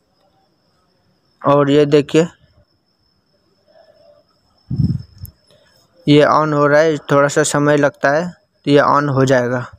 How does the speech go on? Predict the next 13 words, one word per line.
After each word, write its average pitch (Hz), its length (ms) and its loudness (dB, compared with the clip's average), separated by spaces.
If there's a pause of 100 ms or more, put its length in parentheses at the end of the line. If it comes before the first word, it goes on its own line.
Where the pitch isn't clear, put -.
(280)
तो 147 100 -4
देखिए 143 360 0
ये 151 160 4
on 143 240 0
हो 143 120 2
चुका 143 280 -2
है। 151 120 -4 (420)
अब 151 180 0
हम 143 180 0
इसे 147 200 2
यहाँ 139 180 2
से 147 180 0
बैक 131 220 0